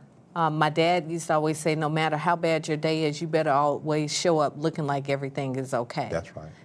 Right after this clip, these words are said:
Speaker 1: So I think that that's what you get from us when we show up in our communities. But again, it, the, the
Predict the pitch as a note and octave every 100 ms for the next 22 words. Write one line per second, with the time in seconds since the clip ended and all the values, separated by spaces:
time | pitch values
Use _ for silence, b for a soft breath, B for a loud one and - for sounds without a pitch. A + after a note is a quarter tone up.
0 | - - D#3+ D#3+ G3 D#3+ E3 E3+ E3+ E3
1 | E3+ F3 E3+ E3 E3 D#3+ D3+ - C3+ F3+
2 | F3+ E3+ D3+ D3 C#3+ D3+ C#3+ D#3 D#3 -
3 | E3+ D#3+ D#3 D3 C#3 C3+ C3+ E3 E3+ B3
4 | F#3 C#3+ D3 D#3 B B B B - A#3
5 | A3+ G3+ A3+ B3+ A#3+ A3+ - F3+ - F#3+
6 | F#3 E3+ - D#3 F#3 E3+ E3 D#3+